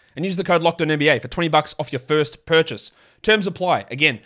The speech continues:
create an account and redeem Locked On N B A for twenty dollars off. Download Game Time today.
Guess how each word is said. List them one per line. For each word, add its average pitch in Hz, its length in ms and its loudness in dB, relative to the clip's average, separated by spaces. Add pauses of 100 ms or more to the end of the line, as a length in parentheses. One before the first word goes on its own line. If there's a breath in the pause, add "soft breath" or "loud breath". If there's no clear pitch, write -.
(220 soft breath)
create 220 340 -2
an 208 100 -2
account 160 480 0
and 147 200 -6
redeem 147 500 -4 (100)
Locked 160 440 -2
On 170 220 2 (160)
N 180 160 0
B 160 140 2
A 120 240 0 (160 soft breath)
for 160 160 -4
twenty 175 460 -6 (100)
dollars 131 420 -2
off. 123 300 -2
Download 160 380 0
Game 143 260 0
Time 135 300 -4
today. 110 300 -6